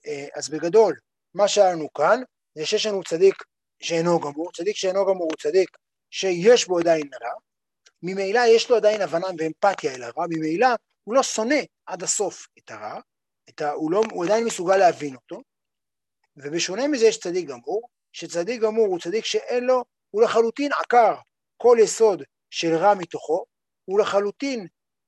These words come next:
אה, אה, כל העולם שלו הוא אור, ממילא יש לו, אה, תפקיד, אה,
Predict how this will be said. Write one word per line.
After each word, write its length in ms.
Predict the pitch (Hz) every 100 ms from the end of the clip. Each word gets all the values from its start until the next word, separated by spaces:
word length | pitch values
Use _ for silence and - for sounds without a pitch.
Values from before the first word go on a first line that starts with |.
| _
אה, 200 | 175 160 180 - 170
אה, 100 | 160 170
כל 280 | - 247 262
העולם 280 | 220 208 202
שלו 220 | 190 165
הוא 180 | 147 -
אור, 280 | 185 220 254 _ _ _ -
ממילא 480 | 151 156 156 214 294 269 _ _ _ _ 175
יש 220 | 208 220
לו, 240 | 226 214 - _ _ 165
אה, 180 | 165
תפקיד, 500 | 160 175 - 254 165 131 _ _ _ -
אה, 360 | 151 143 143